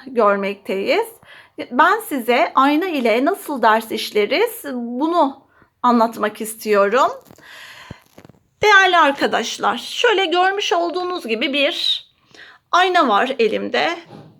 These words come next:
Yani bu, e, cep aynası olabilir, makyaj aynası olabilir. Yani, e, herhangi bir ayna olabilir. Laptopumuzun kamera bölümüne gördüğünüz gibi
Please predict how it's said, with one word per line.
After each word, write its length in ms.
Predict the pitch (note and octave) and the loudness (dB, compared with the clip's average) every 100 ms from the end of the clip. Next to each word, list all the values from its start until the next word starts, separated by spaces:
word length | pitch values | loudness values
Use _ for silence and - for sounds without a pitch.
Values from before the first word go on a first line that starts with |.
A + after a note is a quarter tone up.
| _ _ _ _ - | _ _ _ _ -2
Yani 160 | C4 C#4+ | -2 -2
bu, 180 | C4+ - _ - | -6 -14 _ -6
e, 320 | B3 B3+ B3+ C4 | -2 0 0 -2
cep 260 | B3 C#4+ C#4 | -2 -2 0
aynası 400 | C4 C4 C4+ C4+ | 0 0 -2 -2
olabilir, 760 | C4+ B3 B3 C4 B3+ - - _ | 0 2 2 0 0 -8 -10 _
makyaj 400 | A#3+ A#3+ B3 C4 | -4 -2 -2 0
aynası 440 | C4 B3+ B3+ C4 C#4 | 0 0 0 -2 0
olabilir. 560 | B3+ C4 A#3+ B3+ C4 - | 2 0 0 -2 -2 -2
Yani, 460 | A#3+ A#3+ A#3+ B3 - - - - - - | 0 2 0 -4 -12 -20 -20 -20 -20 -4
e, 200 | B3 B3 C4+ | 0 0 2
herhangi 480 | F#4 F4+ E4 C#4+ | 2 2 -2 0
bir 200 | B3 A#3+ | 2 2
ayna 240 | A#3+ C4+ F#4 | 2 0 0
olabilir. 600 | C#4 B3 G3 G#3 A#3+ - - - G#4+ | 2 2 0 -4 -6 -10 -18 -12 -2
Laptopumuzun 1040 | A4+ A#4+ A#4 C#4 A#3+ G3+ F3 G#3 A3+ C#4+ | 0 2 0 2 2 0 -2 -2 -2 -8
kamera 540 | - - F#4+ E4 B3+ | -4 -2 0 2 2
bölümüne 500 | G#3+ G3 G3+ G3+ A#3+ | 2 0 -4 -4 -4
gördüğünüz 640 | C#4 D#4+ D4 B3+ B3+ A#3+ A#3+ | 0 0 0 0 -2 -2 -4
gibi 340 | F#3+ A3+ C4+ | -6 -4 -6